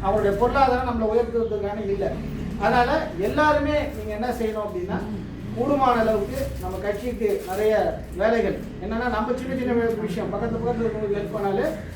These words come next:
அதுவே உங்களுக்கு மிகப்பெரிய பலமாக இருக்கும். அதுக்கான முயற்சிகளை நீங்க செய்யணும்னு கேட்டுக்கிறேன். அதே மாதிரி இந்த நேரத்தில் பகுதி செயலாளரும் மற்ற நம்மளுடைய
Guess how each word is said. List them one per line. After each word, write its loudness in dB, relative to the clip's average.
அதுவே 2
உங்களுக்கு 0
மிகப்பெரிய -2
பலமாக 4
இருக்கும். -6
அதுக்கான 0
முயற்சிகளை 0
நீங்க -4
செய்யணும்னு -4
கேட்டுக்கிறேன். -4
அதே 4
மாதிரி 2
இந்த 4
நேரத்தில் 0
பகுதி -2
செயலாளரும் -2
மற்ற -2
நம்மளுடைய -2